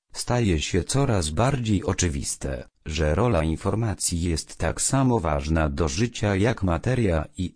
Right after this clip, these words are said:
energia. Doktryna naukowego materializmu jest dzieckiem ateizmu,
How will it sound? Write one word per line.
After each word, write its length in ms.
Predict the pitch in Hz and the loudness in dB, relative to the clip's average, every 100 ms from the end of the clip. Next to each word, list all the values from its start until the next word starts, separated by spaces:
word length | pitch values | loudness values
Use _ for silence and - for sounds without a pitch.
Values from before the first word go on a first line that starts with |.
| - | 0
energia. 680 | 98 87 85 69 69 64 67 _ _ _ _ _ _ | 2 2 0 -2 -4 -6 -10 _ _ _ _ _ _
Doktryna 720 | 90 95 - 101 98 87 85 | 0 0 2 0 2 4 4
naukowego 800 | 85 80 76 - 78 73 78 76 | 4 2 -2 -2 -2 0 0 0
materializmu 1000 | 87 95 92 85 92 92 110 120 107 101 | 2 2 2 0 2 2 0 0 2 2
jest 320 | 87 80 - 90 | 2 0 -2 -2
dzieckiem 680 | 98 123 - - 107 95 | -2 -2 -4 0 2 4
ateizmu, 720 | 90 - 113 139 113 120 117 | 2 2 2 2 2 2 2